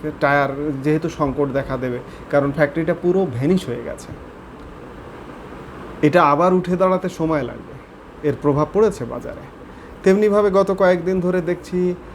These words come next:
আমাদের যে শিল্পাঞ্চল আছে, সেই শিল্পাঞ্চলগুলো সাভার, আশুলিয়া, আশুলিয়া, গাজীপুর শিল্পাঞ্চলে চার সেপ্টেম্বর বুধবারও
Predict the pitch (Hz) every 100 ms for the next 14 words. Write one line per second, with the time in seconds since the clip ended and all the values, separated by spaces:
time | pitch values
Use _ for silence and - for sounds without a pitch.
0 | - - 151 156 165 160 170 170 - -
1 | - - - - - - 196 185 190 196
2 | 196 170 143 - - 160 180 - - -
3 | - - - - - - - - 175 165
4 | 170 - 180 156 165 156 160 165 156 160
5 | 151 139 131 147 147 147 160 139 147 143
6 | 139 - 143 143 120 147 147 143 131 135
7 | 139 143 143 127 - - - - 170 156
8 | 151 151 139 147 135 127 - - - -
9 | - - - - 175 170 156 190 185 190
10 | 180 160 143 156 139 160 196 185